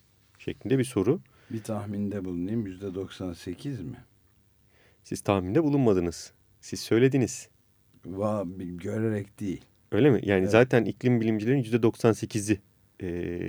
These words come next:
Speaker 1: iklim değişikliğinin olduğunu düşünüyor.
Speaker 2: Evet.
Speaker 1: Bu veri.
Speaker 2: Ha, bir soru ne?
Speaker 1: Soru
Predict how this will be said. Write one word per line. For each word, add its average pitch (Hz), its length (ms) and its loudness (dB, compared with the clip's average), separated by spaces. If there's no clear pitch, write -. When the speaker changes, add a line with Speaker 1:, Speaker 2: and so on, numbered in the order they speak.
Speaker 1:
iklim 85 440 -4
değişikliğinin 156 380 2
olduğunu 110 340 8
düşünüyor. 78 340 -8
Speaker 2:
Evet. 98 240 -6
Speaker 1:
Bu 127 160 8
veri. 113 260 12
Speaker 2:
Ha, 82 320 -8
bir 87 240 -12
soru 113 440 0
ne? 131 260 2
Speaker 1:
Soru 123 460 2